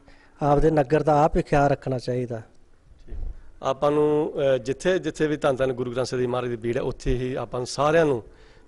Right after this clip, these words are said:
Speaker 2: ਜਿਹੜਾ ਖਿਆਲ ਆ, ਉਹ ਬਹੁਤ ਜ਼ਿਆਦਾ ਜ਼ਰੂਰੀ ਰੱਖਣਾ ਚਾਹੀਦਾ। ਤੇ ਆਪਣੇ ਕੈਮਰੇ ਜਿਹੜੇ ਆ, ਉਹ ਵੀ ਲਾਉਣੇ ਚਾਹੀਦੇ ਆ। ਤੇ ਆਪਣਾ ਫਰਜ਼ ਬਣਦਾ ਸਾਰਿਆਂ ਦਾ ਕਿ ਆਪਾਂ ਇਹ ਜਦੋਂ ਆਪਾਂ ਆਪਣੇ ਘਰ ਦਾ ਜਾਂ ਆਪਣੇ ਸਮਾਨ ਦਾ ਖਿਆਲ ਰੱਖਦੇ ਆ, ਇਸ ਤੋਂ ਵੱਧ ਜਿਹੜਾ ਵਾ ਆਪਾਂ ਨੂੰ ਧੰਨ ਧੰਨ ਗੁਰੂ ਗ੍ਰੰਥ ਸਾਹਿਬ ਦਾ ਜਿਹੜਾ ਉਹ ਆਪਾਂ ਨੂੰ ਖਿਆਲ ਰੱਖਣਾ ਚਾਹੀਦਾ।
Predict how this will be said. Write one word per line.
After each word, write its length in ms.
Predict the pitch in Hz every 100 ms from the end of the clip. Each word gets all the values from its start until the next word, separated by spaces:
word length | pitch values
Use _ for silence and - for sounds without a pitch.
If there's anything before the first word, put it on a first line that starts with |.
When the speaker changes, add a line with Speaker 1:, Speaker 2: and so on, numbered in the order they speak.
| -
Speaker 2:
ਜਿਹੜਾ 200 | 131 147
ਖਿਆਲ 380 | - 127 127 135
ਆ, 60 |
ਉਹ 140 | 139 127
ਬਹੁਤ 320 | 117 139 127
ਜ਼ਿਆਦਾ 160 | 123
ਜ਼ਰੂਰੀ 220 | 120 120 120
ਰੱਖਣਾ 200 | - 131
ਚਾਹੀਦਾ। 180 | 135
ਤੇ 120 | 135 -
ਆਪਣੇ 320 | 131 120 143
ਕੈਮਰੇ 380 | - 131 139 147
ਜਿਹੜੇ 200 | 143 147
ਆ, 60 |
ਉਹ 100 | 147
ਵੀ 80 | 151
ਲਾਉਣੇ 200 | 147 143
ਚਾਹੀਦੇ 300 | - 139 147
ਆ। 80 | 139 - - - - - -
ਤੇ 60 | 214
ਆਪਣਾ 280 | 233 - 175
ਫਰਜ਼ 280 | 156 139 143
ਬਣਦਾ 220 | 147 151
ਸਾਰਿਆਂ 340 | - 147 170
ਦਾ 60 | 160
ਕਿ 140 | 156
ਆਪਾਂ 340 | 139 127 139 147
ਇਹ 260 | 143 139
ਜਦੋਂ 260 | 156 131 147
ਆਪਾਂ 340 | 143 147 143 - 139
ਆਪਣੇ 280 | 127 147
ਘਰ 260 | 139 - 147
ਦਾ 240 | 107 131
ਜਾਂ 160 | 135 139
ਆਪਣੇ 160 | 127 139
ਸਮਾਨ 340 | - 127 127
ਦਾ 120 | 143
ਖਿਆਲ 180 | 135 143
ਰੱਖਦੇ 180 | 131 131
ਆ, 100 | 131 - - - _ _
ਇਸ 160 | 180 175
ਤੋਂ 180 | 208 185
ਵੱਧ 220 | 143 175
ਜਿਹੜਾ 220 | 185 170
ਵਾ 140 | 156 156
ਆਪਾਂ 200 | - 143
ਨੂੰ 80 |
ਧੰਨ 160 | 139 131
ਧੰਨ 160 | 135 135
ਗੁਰੂ 260 | 120 131
ਗ੍ਰੰਥ 180 | 127 131
ਸਾਹਿਬ 200 | 131 131
ਦਾ 60 | 131
ਜਿਹੜਾ 160 | 127
ਉਹ 200 | - 135
ਆਪਾਂ 220 | 127 -
ਨੂੰ 80 | 123
ਖਿਆਲ 180 | - 117
ਰੱਖਣਾ 200 | 117 131
ਚਾਹੀਦਾ। 280 | 135 143